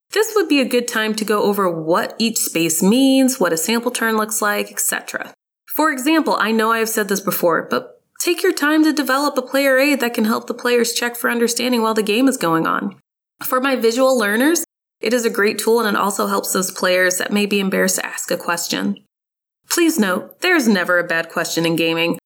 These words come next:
so make sure to prep your gameplay with the expectation that if you have questions, ask them. Next, the theme. The game has a Dungeons and Dragons theme.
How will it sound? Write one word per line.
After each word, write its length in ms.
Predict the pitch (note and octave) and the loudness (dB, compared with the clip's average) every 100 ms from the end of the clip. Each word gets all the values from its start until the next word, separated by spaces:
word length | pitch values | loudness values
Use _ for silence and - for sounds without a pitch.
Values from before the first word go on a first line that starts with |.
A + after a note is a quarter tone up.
| _ | _
so 180 | - D#4 | -4 2
make 200 | D#4 G#4 | 2 2
sure 180 | - D4 | 2 2
to 80 | B3+ | 0
prep 320 | - A3 A3 | -2 -6 -2
your 100 | G#3+ | -2
gameplay 540 | G3+ G3 G3 G3 F#3 | 0 -2 -2 -2 -2
with 140 | G#3 A3+ | 0 -2
the 120 | A#3 | -2
expectation 760 | F#3+ - F#3+ F#3 F3+ F3+ F3 | -2 -4 -8 -4 -2 0 0
that 120 | E3+ D#3+ | -2 -2
if 100 | D#3+ | 0
you 120 | D#3+ | 0
have 300 | F3 F3 - | 0 -2 -2
questions, 680 | F3+ E3+ - F3 E3+ - - _ - | -4 -4 -2 -2 -2 -6 -8 _ -6
ask 320 | D3+ C#3+ - | -4 -4 -6
them. 300 | C#3 C#3+ - _ _ _ _ - | -6 -6 -10 _ _ _ _ -2
Next, 500 | A#3 D#4+ D4+ - - - | 0 0 -4 -10 -12 -6
the 180 | G3+ | -4
theme. 540 | G#3+ F#3+ F3+ E3+ F#3 F#3 _ _ _ | -2 0 0 0 -2 -6 _ _ _
The 80 | A3 | -4
game 320 | A3+ E4 C#5 A#4+ | 0 0 0 0
has 200 | F4 D4 | -2 0
a 60 | |
Dungeons 400 | G#3+ G#3 G#3+ G#3 | -2 -2 -2 0
and 100 | G3+ | 2
Dragons 460 | F#3+ E3+ E3 D#3+ - | 2 0 0 -4 -2
theme. 460 | E3 - G#3+ - | -4 -2 -2 -4